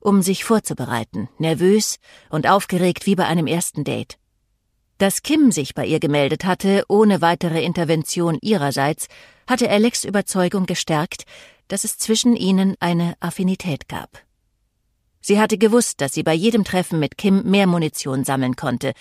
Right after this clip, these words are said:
und heute hatte sie sehr viel erfahren. Allmählich bekam sie eine Idee, wie die Detective Inspector in ihre Pläne passte. Kim hatte sich nicht mit dem Schmerz ihrer Kindheit auseinandergesetzt,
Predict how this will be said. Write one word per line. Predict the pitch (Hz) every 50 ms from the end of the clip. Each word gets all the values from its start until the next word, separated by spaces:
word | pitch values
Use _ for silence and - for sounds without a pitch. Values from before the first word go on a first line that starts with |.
| - - - - _ _
und | - 196 185
heute | 196 196 202 240 - 262 247
hatte | 285 - 269 247
sie | 202 214 208
sehr | 196 220 240 254
viel | - - - 170 131
erfahren. | - - - - - - 71 - - - - _ _ _ _ _ _ _ _ _ _ _ _ _
Allmählich | - 233 240 240 240 240 240 254 277 - -
bekam | 277 - - 240 226 226 233
sie | 214 226 220 -
eine | - 220 220 220 208
Idee, | 214 214 - 185 185 208 226 240 190 -
wie | 220 233 254
die | 233 247 220
Detective | - 185 - - 196 - - - 190 180 -
Inspector | - 151 - - - 175 - - - 185 180 185 180 -
in | - 175 170 165
ihre | - 160 151 131 127
Pläne | - - 135 127 123 120 131
passte. | - - - - - - - - - - - _ _ _ _ _ _ _ _ _ _ _ _ _ _ _ _ _ _ _ _ _ _ - - - _ _ _ _
Kim | - 254 262 262 269 254
hatte | 240 240 226 226
sich | 196 214 202 -
nicht | 220 226 214 - -
mit | 190 - -
dem | 160
Schmerz | 151 - - 180 175 180 175 -
ihrer | - 160 160 160 -
Kindheit | - - 185 180 165 180 160 - -
auseinandergesetzt, | 147 - - 151 160 165 160 147 151 139 143 123 113 139 147 - - -